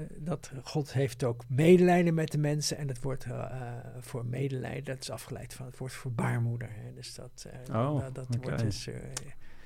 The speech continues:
Speaker 1: met gejuich ontvangen, zou ik maar zeggen,
Speaker 2: Ja.
Speaker 1: in zekere kringen.
Speaker 2: Ja.
Speaker 1: <laughs>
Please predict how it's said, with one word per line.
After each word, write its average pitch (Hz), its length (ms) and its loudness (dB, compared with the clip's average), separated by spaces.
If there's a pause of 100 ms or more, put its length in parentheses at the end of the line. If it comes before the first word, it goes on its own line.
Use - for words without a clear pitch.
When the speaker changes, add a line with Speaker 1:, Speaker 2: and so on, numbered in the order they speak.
(500)
Speaker 1:
met 131 260 0
gejuich 123 400 2
ontvangen, 113 400 -8
zou - 140 -8
ik - 60 -16
maar 117 100 -10
zeggen, - 220 -2
Speaker 2:
Ja. 156 60 -4
Speaker 1:
in 113 80 -2
zekere - 400 -6
kringen. - 280 -6 (640)
Speaker 2:
Ja. 147 80 -8
Speaker 1:
<laughs> - 20 -10